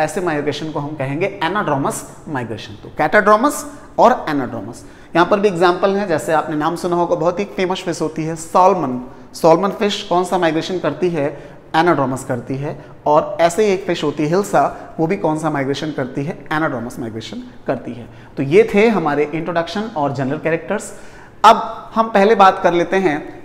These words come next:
इस diagram की और फिर हम बात करेंगे classification की। तो चलिए diagram में हम structure को समझते हैं। अभी अभी आपने general characters में कई बातें समझ ली, फिर भी कुछ चीज़ें आप देख लीजिए। जैसे यहाँ पर body में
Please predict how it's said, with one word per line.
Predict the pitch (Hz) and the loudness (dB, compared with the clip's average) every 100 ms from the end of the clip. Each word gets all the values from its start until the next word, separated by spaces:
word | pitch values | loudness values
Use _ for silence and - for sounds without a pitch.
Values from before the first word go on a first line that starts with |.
| - | -4
इस | 196 202 - | -2 -2 -4
diagram | 139 147 143 160 220 | 0 2 4 4 2
की | 202 214 - | 0 -4 0
और | 165 - | -2 2
फिर | 208 | 2
हम | 202 | 4
बात | 165 156 - | 4 4 2
करेंगे | 139 156 | 0 -2
classification | - 185 160 160 - 123 120 - | -4 0 0 0 -8 -8 -8 -10
की। | 117 120 - - - - | -12 -14 -16 -18 -10 -2
तो | |
चलिए | 185 202 214 | 2 4 6
diagram | 185 170 190 | 8 8 4
में | 202 208 | 4 0
हम | |
structure | 185 - 160 196 | 0 -2 -2 -2
को | 196 | -2
समझते | 185 160 151 202 | -2 -4 -4 -2
हैं। | 185 139 - - - - 175 | 0 0 -6 -14 -18 -2 2
अभी | 185 | 4
अभी | 226 226 | 6 8
आपने | 208 214 | 6 6
general | 180 196 | 2 4
characters | 196 185 190 190 | 4 0 0 -4
में | 202 185 | -4 0
कई | 196 | 2
बातें | 185 175 175 | 4 2 0
समझ | 156 147 | -2 -2
ली, | 151 202 | -4 -4
फिर | 170 | -2
भी | 160 | -2
कुछ | 165 160 | -4 -4
चीज़ें | 151 151 | -2 0
आप | 151 | -2
देख | 139 139 | 0 -2
लीजिए। | 143 135 175 - - - - | -2 -2 -4 -8 -18 -16 -2
जैसे | 175 214 202 202 | 0 4 4 4
यहाँ | 170 160 | 0 2
पर | 170 - - - - - - - - - - - - - - - | 4 4 2 -14 -18 -20 -20 -20 -20 -20 -20 -20 -20 -20 -20 0
body | 151 196 247 | 8 8 8
में | 202 202 - | 4 0 -2